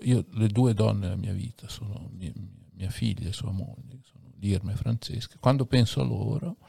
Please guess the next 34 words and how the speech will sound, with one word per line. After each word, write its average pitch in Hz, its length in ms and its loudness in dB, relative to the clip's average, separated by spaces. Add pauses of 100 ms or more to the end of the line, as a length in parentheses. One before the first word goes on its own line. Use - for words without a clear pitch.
(1120)
a 110 60 8
me 110 260 6
viene 98 200 6
in 98 60 4
mente 104 320 4
un 95 120 -2
verso 101 360 2
di 95 320 -4
Vladimir 104 460 2
Klebnikov, 107 640 -2
che - 120 -6
è - 20 -4
uno - 140 -4
straordinario 98 680 6
poeta 95 300 -2
d'avanguardia 95 580 0
su - 100 -12
cui 95 140 -4
ho 92 60 0
fatto - 280 -6
la 104 140 -2
tesi, 117 340 -8
che 90 120 -6
dice: 90 280 -4
"Le 107 120 6
ragazze, 107 760 0 (540)
quelle 117 240 4
che 110 160 0
camminano 110 880 0 (420)
con 120 180 6
stivali 113 640 4
di 117 120 4
occhi 110 320 0
neri 110 640 0